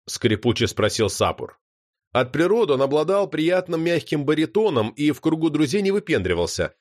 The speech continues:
Брал мандолину и пел романтические баллады, не брезгуя даже человеческими и эльфийскими.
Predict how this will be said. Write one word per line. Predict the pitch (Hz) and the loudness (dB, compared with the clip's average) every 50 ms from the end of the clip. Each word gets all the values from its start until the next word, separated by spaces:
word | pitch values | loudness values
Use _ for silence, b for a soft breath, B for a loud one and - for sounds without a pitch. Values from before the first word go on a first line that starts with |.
| _ _ _ | _ _ _
Брал | - 113 156 175 170 156 | -2 0 2 2 2 2
мандолину | 143 143 139 131 143 151 160 196 226 240 196 151 131 | 0 0 0 0 0 0 0 0 -2 0 0 0 0
и | |
пел | 123 123 - 180 185 175 | 0 0 -2 0 0 0
романтические | 156 143 139 135 131 - 165 165 - 160 - - 170 170 | 0 0 0 -2 -2 -4 -6 -6 -6 -8 -6 -4 -4 -2
баллады, | 156 156 156 151 143 123 95 85 87 80 - - _ _ _ | 0 0 0 0 0 0 0 0 -2 -6 -6 -8 _ _ _
не | - 131 143 | -2 -2 0
брезгуя | 131 123 151 180 170 127 123 135 | 0 0 0 0 0 0 0 0
даже | 123 120 131 123 110 127 113 85 - _ | 0 2 0 0 0 0 -2 -2 -6 _
человеческими | - - 139 131 117 107 113 151 185 180 - 131 - - - 104 98 | -4 -2 0 0 0 0 0 0 0 -2 -2 -4 -4 -4 -4 -2 -2
и | 104 92 117 120 120 120 120 | -2 -2 -2 -2 -2 -2 -2
эльфийскими. | 127 127 - - 85 73 - - - 78 71 71 - | -4 -4 -4 -8 -8 -8 -10 -12 -12 -12 -12 -12 -12